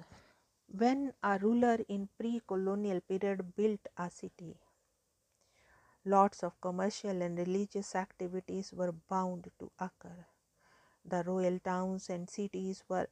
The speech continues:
elaborately planned. Within the metropolis, a separate place was assigned for the royal palace. Temple towns were formed with distinct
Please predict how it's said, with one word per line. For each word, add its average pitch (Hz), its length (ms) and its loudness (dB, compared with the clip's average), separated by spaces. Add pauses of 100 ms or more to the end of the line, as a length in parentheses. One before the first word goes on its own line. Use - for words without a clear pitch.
elaborately 180 920 -2 (100)
planned. 180 400 -8 (1300)
Within 185 340 2
the 170 160 2
metropolis, 185 1000 -2
a 175 140 4
separate 196 600 0 (120)
place 190 540 2 (100)
was 185 380 -2 (220)
assigned 185 680 -4 (380)
for 185 240 0
the 175 180 -6
royal 175 440 -4
palace. 170 560 -6 (960)
Temple 180 420 0
towns 180 420 -2
were 175 200 -2
formed 185 580 -2
with 175 420 -4
distinct 185 680 -4